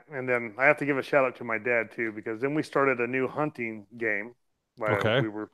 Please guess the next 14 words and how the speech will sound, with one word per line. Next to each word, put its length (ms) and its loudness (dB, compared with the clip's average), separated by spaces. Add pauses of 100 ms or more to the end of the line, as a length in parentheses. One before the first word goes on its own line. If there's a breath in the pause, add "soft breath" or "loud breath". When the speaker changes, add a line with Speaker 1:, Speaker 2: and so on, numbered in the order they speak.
Speaker 1:
breaking 340 0
Speaker 2:
Did 60 8
Speaker 1:
the 120 6
Speaker 2:
it, 60 0
did 180 8
it 20 0
Speaker 1:
afternoon. 0 -
Speaker 2:
involve 400 4
Frisbee 360 2
golf? 260 2 (680)
Speaker 1:
Nope, 220 8 (140)
no 140 4
Frisbee 340 0
golf. 280 -2